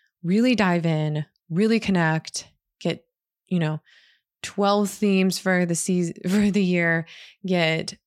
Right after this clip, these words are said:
four intentions to help you walk through this whole process. And yes, even through the winter, when our gardens aren't particularly growing, growing,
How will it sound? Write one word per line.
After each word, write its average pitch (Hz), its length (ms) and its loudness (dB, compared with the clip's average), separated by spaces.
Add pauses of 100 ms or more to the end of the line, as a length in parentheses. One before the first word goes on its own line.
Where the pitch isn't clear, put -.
(220)
four 196 300 2
intentions 175 840 -2
to - 80 -8
help 160 240 -6
you 139 140 -8
walk 190 420 -2
through 202 300 -2
this 180 160 -4
whole 151 160 -4
process. 180 880 -4 (760)
And 202 180 2
yes, 208 580 2 (720)
even 202 300 2
through 226 140 0
the 226 80 0
winter, 185 680 0
when 180 220 0
our 175 140 -4
gardens 185 440 0
aren't 165 280 -6
particularly 160 580 -6
growing, 226 520 0
growing, 156 560 -4